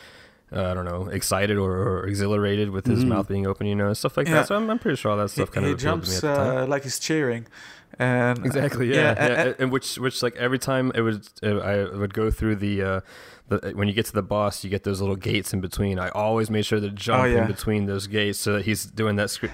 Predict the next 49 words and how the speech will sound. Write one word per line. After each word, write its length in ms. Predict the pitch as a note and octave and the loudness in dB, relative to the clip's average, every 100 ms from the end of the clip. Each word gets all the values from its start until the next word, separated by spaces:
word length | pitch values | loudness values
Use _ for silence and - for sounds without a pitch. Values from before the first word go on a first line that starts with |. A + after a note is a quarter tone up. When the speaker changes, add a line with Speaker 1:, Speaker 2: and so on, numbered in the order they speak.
| - | -4
Speaker 1:
<laughs> 180 | - - | -4 0
doing 220 | G#2+ G#2 | 0 2
that 160 | G2+ F2 | 0 0
pose 340 | - G#2+ G#2 | 0 2 2
while 160 | G2+ G2+ | 0 -2
the 100 | G2 | -2
screen 320 | - A2 G2+ G2 | -4 0 0 0
shifts 320 | - G2 - | -2 -4 -4
over. 180 | G#2 G#2+ | -2 2
Speaker 3:
Yeah, 240 | C3+ - | 4 2
I 180 | - C3 | 2 2
did 160 | C3 B2+ | 2 2
exactly 380 | B2 C3 B2+ B2 | 0 -2 -2 -4
the 100 | A#2 | -2
same. 280 | A#2+ A2+ A#2+ | -2 -2 -4
Yeah, 160 | A#2 - - - | -6 -8 -16 -6
and 160 | F3 | -2
he, 120 | G#3+ - | -2 0
and 160 | F3 F3+ | 0 4
Speaker 1:
Yeah. 100 | G#3 | 4
Speaker 3:
also, 420 | G3+ - E3 D3+ | 4 4 4 2
Speaker 1:
<laughs> 40 | |
Speaker 3:
uh, 340 | - C3+ B2+ B2+ | 0 2 2 0
something 360 | - C#3 C#3 | 0 0 0
that's 220 | C3 B2 - | 0 0 -4
interesting 420 | C3 C3+ B2+ B2+ | -4 -2 -2 0
about 160 | A#2+ | 0
his 140 | A#2 - | 0 -4
character, 760 | C#3 B2 A#2+ C3 A#2+ A#2+ - | 0 0 0 0 0 0 0
uh, 400 | A#2 A2+ A2+ A2 A2 | 0 0 2 0 -2
design, 440 | A2+ A#2 A#2 A2 | -2 -2 -2 -2
and 200 | A2+ A2+ | -4 0
that's 240 | A2+ A2+ - | 0 0 -2
something 340 | B2+ A#2+ A#2 | -2 -2 -2
I 120 | A#2+ | 0
also 200 | B2+ C3 | 0 0
noticed 360 | B2 A2+ A2+ - | 0 0 -2 -2
early, 400 | A#2+ A2 A2+ A2+ - - - | 0 0 0 -4 -6 -16 -10
is 80 | A#2 | -2
that 120 | B2+ | 0
he 100 | E3+ | 0
ex-, 200 | D#3 C3 | 0 -2
has 220 | A#2+ C#3 | -2 0
an 80 | C#3+ | 0
actual 460 | C#3 - C#3 B2 A#2+ | -4 -2 0 2 2
little 180 | C3+ B2+ | 2 0
bit 180 | B2 | 0
of 80 | |
an, 80 | A#2 | -2